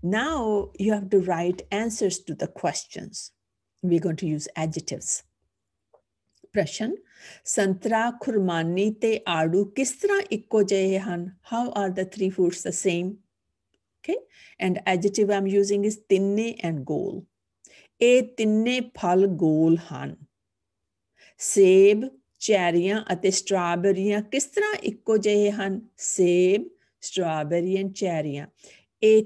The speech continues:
ਤਿੰਨੇ ਫਲ ਲਾਲ ਹਨ। ਇਹ ਤਿੰਨੇ ਫਲ ਲਾਲ ਹਨ,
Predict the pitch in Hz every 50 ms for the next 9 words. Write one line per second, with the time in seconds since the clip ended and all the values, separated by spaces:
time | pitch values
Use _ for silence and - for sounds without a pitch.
0 | 214 - 202 185 185 190 196 208 226 233 220 226 - - - 165 175 208 - 508
1 | - - _ - 160 165 165 151 147 151 147 151 156 156 151 160 - - 147 156
2 | 151 147 - _ _ _ _ _ _ _ _ _ - - 196 190 190 202 220 220
3 | 214 220 233 - - _ _ _ _ _ _ _ _ _ _ - 180 175 175 175
4 | 185 202 208 208 196 202 - - 170 170 185 185 175 160 143 139 131 135 127 139
5 | - - 156 156 160